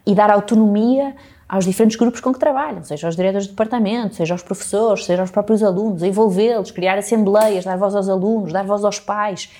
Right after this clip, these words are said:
e que dão tempo a que isso aconteça, porque isto de dar voz aos pais é todo um processo, não é? Nós temos que preparar os pais para isso. Não podemos pensar, "Ah, não, eu vou dar as voz aos pais, eu convoco para uma reunião, só vêm dois ou três, é porque eles não querem."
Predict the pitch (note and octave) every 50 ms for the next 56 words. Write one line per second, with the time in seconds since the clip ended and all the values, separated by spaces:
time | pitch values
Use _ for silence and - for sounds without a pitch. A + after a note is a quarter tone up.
0 | - - _ _ _ _ _ _ - G#3+ - - G#3 A#3+ A#3+ A#3 A3 B3+ B3+ B3+
1 | C4+ C4 - - - C4 C#4 C4+ B3+ A3+ F3+ E3+ - - D#3+ D#3 - - - -
2 | - - - F#3+ F#3 G#3 G#3 G#3 G#3 G#3 G#3+ G#3 G#3 G#3 - - G#3 G#3 A3+ A3+
3 | - A3+ A3 - A3+ A#3+ A3+ A3+ - - - - E3 E3 - - - - F3+ E3+
4 | B3 C#4 - - - - _ - - E3 F3+ E3 - - - - G#3+ - G#3+ G#3
5 | G#3 A3 G#3+ - A3+ A3+ - - C#4 C#4 A#3 B3 - - - - - _ _ _
6 | _ _ _ _ - F3 E3 F3+ G3 F#3+ F3+ - F#3+ F3+ - - - - F#3 F3+
7 | E3 E3 E3 C#3+ A#2+ A2 - - _ - - C#3+ D#3 E3 E3 E3 F3 F3 E3+ F#3+
8 | G#3 G3+ A3 A3+ - - E4 F#4 G4+ G#4+ A4 G#4 - - - G3 G3 - A3 A3+
9 | A3+ B3+ A#3 - - - E3+ E3+ E3+ G3 G3 G3+ G#3+ A3+ B3+ D4 D#4 E4 F4 E4+
10 | - A#3 A3 A3+ A3+ A3+ A3+ A3+ A3 A3+ A3+ A3+ B3 C4 C#4 D4 C#4 - - E3+
11 | E3 E3 D#3 D3 - F#3 C3+ B2 B2+ C#3 D3